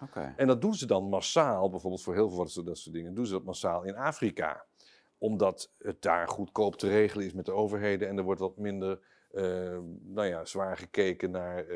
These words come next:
Speaker 2: de regels en richtlijnen. De overheid wordt een beetje wat geld toegestopt en dan gaat het makkelijker.
Speaker 1: Maar, eh,
Speaker 2: Eh,
Speaker 1: hebben we daarom al die ebola-uitbraken en zo daar gehad?
Speaker 2: Nou ja, je weet het niet, maar dat,
Speaker 1: Dat is, ja,
Speaker 2: je
Speaker 1: je
Speaker 2: zou
Speaker 1: gaat
Speaker 2: het
Speaker 1: ervan
Speaker 2: haast
Speaker 1: nadenken, hè, van dat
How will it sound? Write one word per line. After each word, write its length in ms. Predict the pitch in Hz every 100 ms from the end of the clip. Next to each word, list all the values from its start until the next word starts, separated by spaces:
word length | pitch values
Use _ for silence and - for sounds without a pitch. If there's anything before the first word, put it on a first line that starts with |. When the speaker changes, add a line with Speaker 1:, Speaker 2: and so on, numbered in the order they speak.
| 87 85 85
Speaker 2:
de 140 | 82 90
regels 360 | 98 95 90
en 60 | 87
richtlijnen. 540 | 107 - 110 107 104 110
De 60 | _
overheid 260 | - 90 90
wordt 140 | 82
een 100 | 80 80
beetje 400 | 87 85 82 80 -
wat 120 | -
geld 220 | - 127
toegestopt 760 | - 107 104 110 104 - - _
en 160 | - 107
dan 200 | 98 95
gaat 200 | 107 95
het 140 | 92
makkelijker. 520 | 107 113 113 113 131 - -
Speaker 1:
Maar, 120 | - 107
eh, 200 | 117 120
Speaker 2:
Eh, 60 | 104
Speaker 1:
hebben 200 | 104 120
we 60 |
daarom 260 | 135 139 120
al 120 | 95
die 120 | 87
ebola-uitbraken 1200 | 90 101 87 87 82 82 73 90 78 87 80 78
en 60 | 85
zo 140 | 80
daar 220 | 76 73 71
gehad? 200 | 71 67
Speaker 2:
Nou 120 | 175
ja, 100 | 180
je 140 | 165
weet 160 | 151 220
het 120 | 170
niet, 160 | 127 127
maar 300 | 147 135 127
dat, 280 | 151 156 -
Speaker 1:
Dat 80 | 101
is, 80 | -
ja, 260 | 101 120
Speaker 2:
je 60 | 151
Speaker 1:
je 60 |
Speaker 2:
zou 160 | 139 160
Speaker 1:
gaat 100 | 160 147
Speaker 2:
het 80 |
Speaker 1:
ervan 180 | 127 135
Speaker 2:
haast 200 | 160 180
Speaker 1:
nadenken, 340 | 107 92 98 160
hè, 140 | 156
van 120 | 131
dat 80 | 113